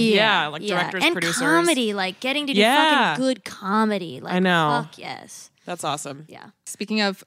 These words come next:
Speaker 3: queer content, and, uh, you know, there's so much good stuff being made now, and I'm always puzzled of why we are revisiting The L Word, even though I'm gonna watch it a lot.
Speaker 2: Mm-hmm.
Speaker 3: But somebody who will be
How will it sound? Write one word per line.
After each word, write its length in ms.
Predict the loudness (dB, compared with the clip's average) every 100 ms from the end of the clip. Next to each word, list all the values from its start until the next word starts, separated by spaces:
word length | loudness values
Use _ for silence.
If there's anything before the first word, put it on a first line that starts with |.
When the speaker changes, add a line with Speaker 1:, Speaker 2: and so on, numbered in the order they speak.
| -20
Speaker 3:
queer 240 | -6 -4 -4
content, 680 | -4 -6 -4 -4 -4 -6 -10 -6
and, 840 | -4 -2 -2 -2 -4 -4 -4 -6 -6
uh, 380 | -2 0 2 0 -2
you 120 | -2
know, 360 | 0 0 0 -2
there's 600 | 0 2 4 4 2 2
so 220 | 2 4
much 240 | 2 0
good 160 | -4 -2
stuff 220 | -2 -2
being 200 | -4 -6
made 220 | -8 -6 -2
now, 600 | 2 2 2 2 2 0
and 220 | 0 0
I'm 80 | 0
always 220 | -2 -2
puzzled 400 | -2 -2 -2 -2
of 480 | -2 0 0 -2 -4
why 200 | -2 -2
we 140 | 0 2
are 320 | 2 2 0
revisiting 540 | -2 -2 -4 -2 -2
The 100 | -2
L 160 | 0 0
Word, 200 | 0 0
even 180 | -2 -2
though 80 |
I'm 120 | -2 -2
gonna 280 | -2 -4 -6
watch 360 | -4 -2 -2 -2
it 120 | -2 -2
a 80 |
lot. 340 | -2 0 0 -2 -2
Speaker 2:
Mm-hmm. 300 | 2 4 4
Speaker 3:
But 240 | 2 0
somebody 960 | 0 2 2 2 2 2 2 0 -2 -4 -2
who 120 | -2
will 120 | -2
be 520 | -2 -2 -2 -4 -6